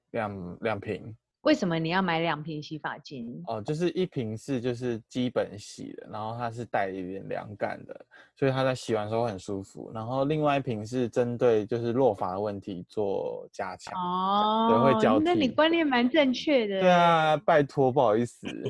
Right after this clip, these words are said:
Speaker 2: <laughs> 那我，<laughs> 那我问，我再问你一个问题，是不是每一个人都应该要多用一些洗发精交换洗？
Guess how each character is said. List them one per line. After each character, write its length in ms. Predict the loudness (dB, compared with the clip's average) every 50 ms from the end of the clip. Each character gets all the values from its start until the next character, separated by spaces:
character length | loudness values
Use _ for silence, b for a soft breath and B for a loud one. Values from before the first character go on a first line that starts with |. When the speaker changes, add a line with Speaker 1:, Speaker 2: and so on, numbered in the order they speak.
| -8
Speaker 2:
<laughs> 320 | -8 -12 -12 -12 -10 -4 0
那 260 | 2 4 6 6 6 6
我， 180 | 6 6 6 8 6 6 4 4 2 4 6 6 6 8 6 6 4
<laughs> 680 | 4 2 4 4 4 4 2 2 2 4 4 4 4 4 6
那 120 | 6 8
我 200 | 8 10 8 8
问， 180 | 8 6 6 6
我 100 | 4 6
再 160 | 6 6 6
问 160 | 6 6 6
你 80 | 6 6
一 80 | 6
个 120 | 6 6 6
问 260 | 6 6 6 4 4
题， 260 | 4 2 0 0 -2 -6 B B -6 -6 B B 0
是 220 | 4 4 4 4
不 60 | 4 4
是 100 | 4 4
每 220 | 4 4 2 2
一 100 | 0 -2
个 160 | 0 2 2
人 220 | 2 2 2 2 2
都 160 | 2 2 2
应 120 | 0 0
该 180 | 0 0 0 2
要 140 | 2 2 0
多 240 | 0 -2 -2 0 0
用 200 | 0 0 -2 -2
一 40 |
些 160 | -4 -4 -4 -6
洗 200 | -6 -8 -8 -8
发 180 | -6 -6 -6
精 240 | -8 -8 -8 -8 -4
交 180 | -2 -2 -2 -2
换 220 | -2 -6 -6 -8
洗？ 260 | -12 -14 -16 -16 _